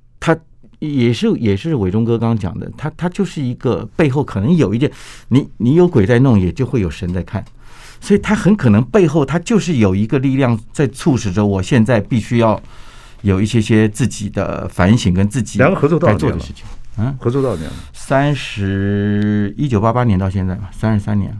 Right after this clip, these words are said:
Speaker 2: 一九八八年。
Speaker 1: 对。
Speaker 2: 哦，对，一九八八年就是政府开放探亲那一年。
Speaker 1: 对。
Speaker 2: 你们俩开始和亲。
Speaker 1: 对。
Speaker 2: 好，不也对了，可能是个契机，就两个人三十多年了，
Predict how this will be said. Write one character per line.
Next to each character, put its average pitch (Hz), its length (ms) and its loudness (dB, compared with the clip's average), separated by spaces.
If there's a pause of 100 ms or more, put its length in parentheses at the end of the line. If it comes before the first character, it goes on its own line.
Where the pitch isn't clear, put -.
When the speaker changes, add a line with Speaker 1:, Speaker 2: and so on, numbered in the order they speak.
(400)
Speaker 2:
一 139 140 0
九 90 160 -6
八 110 220 0
八 110 160 0
年。 80 260 -4 (220)
Speaker 1:
对。 92 100 -8 (520)
Speaker 2:
哦， 73 400 -6 (260)
对， 80 260 -4 (140)
一 117 100 -4
九 90 100 -4
八 101 140 -2
八 104 100 0
年 95 60 -4
就 98 100 -2
是 90 280 -8 (260)
政 117 120 0
府 - 120 -8
开 107 160 -2
放 104 140 -2
探 95 200 0
亲 104 160 -2
那 87 140 0
一 73 40 -4
年。 67 200 -6
Speaker 1:
对。 - 160 -4 (500)
Speaker 2:
你 90 80 -2
们 90 60 0
俩 85 100 0
开 85 220 -2
始 73 180 -6 (760)
和 - 220 0
亲。 - 300 -2 (600)
Speaker 1:
对。 120 400 4 (140)
Speaker 2:
好， 73 220 -10 (720)
不 185 100 6
也 90 140 2
对 127 160 4
了， 69 260 -4
可 110 100 -2
能 143 100 2
是 156 120 -2
个 131 80 0
契 - 260 -4
机， 98 220 -4
就 104 140 -4
两 82 180 -2
个 98 80 -2
人 104 160 0
三 120 160 0
十 113 60 2
多 107 140 2
年 73 180 -2
了， 69 200 -8